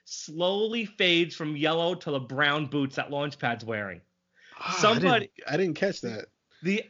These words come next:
Speaker 1: the, who, the animation director made a choice to keep both pairs of legs yellow until they got inside, and then actually fade the color from yellow to brown. I don't know why just Launchpad's legs weren't just brown,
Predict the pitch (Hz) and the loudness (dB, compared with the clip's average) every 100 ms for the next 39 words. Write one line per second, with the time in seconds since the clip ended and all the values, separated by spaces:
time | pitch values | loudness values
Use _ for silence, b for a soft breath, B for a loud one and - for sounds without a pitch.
0 | _ 190 - 143 190 180 196 233 240 226 | _ -14 -12 -10 -8 -2 0 2 4 2
1 | 233 196 175 165 202 165 160 180 170 - | 0 -2 2 2 2 -2 0 0 -2 -4
2 | - 190 135 123 - 156 - 160 135 170 | 0 2 2 -2 -6 -8 -6 -8 -6 -2
3 | 165 185 - 180 160 156 135 143 135 110 | -2 -2 -2 2 4 2 0 -2 -2 -2
4 | 147 151 143 131 131 143 143 147 135 143 | 2 4 4 2 -2 -8 -4 -2 0 2
5 | 156 156 131 147 123 113 110 B B B | 2 -2 -4 0 0 -2 -8 B B B
6 | 156 175 165 165 160 - - 160 160 - | -2 0 0 0 0 -6 0 0 0 -4
7 | 165 147 135 - 165 175 165 175 - 170 | -2 -2 -4 0 2 2 -2 -8 0 0
8 | 156 135 135 151 143 143 147 143 127 123 | 2 -2 -2 -4 0 2 2 2 0 0
9 | 127 113 95 90 b b b b - 170 | 2 2 -4 -12 b b b b -2 0
10 | 170 190 214 196 170 175 180 135 - 170 | 2 2 2 2 4 4 4 0 -4 -2
11 | 165 - 143 151 - 147 135 135 139 120 | -2 -2 -2 -4 -2 -2 -2 -4 -4 -4
12 | 123 127 131 127 113 - 123 117 104 | -4 -2 -2 -4 -4 -2 0 0 -2